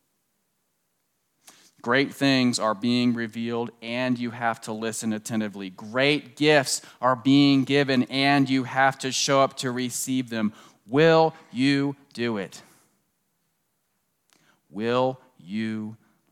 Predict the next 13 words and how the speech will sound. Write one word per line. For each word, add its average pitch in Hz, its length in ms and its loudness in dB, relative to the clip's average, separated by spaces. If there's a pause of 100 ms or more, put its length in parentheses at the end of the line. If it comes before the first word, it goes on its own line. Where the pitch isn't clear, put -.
listen? 64 540 -16 (2250)
Mark 110 240 0
chapter 117 340 -2
four, 98 440 -8 (840)
verse 107 400 -4
twenty-three, 95 1040 -6
"If 95 280 -8 (100)
anyone 101 720 2
has 95 440 -10
ears 135 520 -2
to - 160 -8
hear, 92 460 -16 (1300)
let 101 540 -2